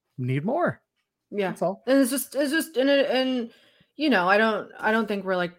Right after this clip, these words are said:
Speaker 2: like, pooping on it. I just think that, you know, our criticism is that these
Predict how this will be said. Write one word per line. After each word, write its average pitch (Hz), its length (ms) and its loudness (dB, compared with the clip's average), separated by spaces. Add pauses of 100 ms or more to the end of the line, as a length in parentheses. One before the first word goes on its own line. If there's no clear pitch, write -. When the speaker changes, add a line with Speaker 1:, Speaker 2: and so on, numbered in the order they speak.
(220)
Speaker 2:
like, 160 180 -10
pooping 233 380 -2
on 156 160 -4
it. 180 80 0
I 185 100 2
just 185 160 -6
think 202 220 -6
that, 190 280 -2
you 185 120 -6
know, 170 140 -4
our 196 360 2
criticism 175 720 -8
is 175 200 -6
that 175 260 -6
these 175 360 -8